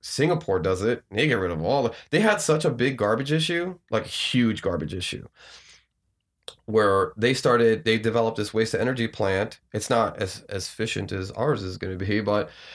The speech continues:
they developed one to get rid of their garbage. Pff, got rid of the garbage. And now they're, they're producing their own electricity. So imagine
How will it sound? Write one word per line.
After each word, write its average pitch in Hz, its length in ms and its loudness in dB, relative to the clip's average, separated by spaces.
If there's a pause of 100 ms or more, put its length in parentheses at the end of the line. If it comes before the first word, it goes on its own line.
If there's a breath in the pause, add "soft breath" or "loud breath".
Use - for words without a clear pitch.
(220 loud breath)
they 131 140 4
developed 123 400 2
one 101 180 0
to 104 60 0
get 104 100 0
rid 117 100 4
of 113 80 4
their 104 100 0
garbage. 139 680 0 (960)
Pff, - 240 -10
got 98 180 -4
rid 98 140 -2
of 85 80 -10
the 73 80 -12
garbage. - 560 -14 (960)
And 117 120 4
now 120 240 6
they're, 107 140 2
they're 95 220 0
producing 101 440 -4
their 92 140 2
own 90 80 -2
electricity. 82 600 -8 (680 soft breath)
So 110 460 2
imagine 123 840 2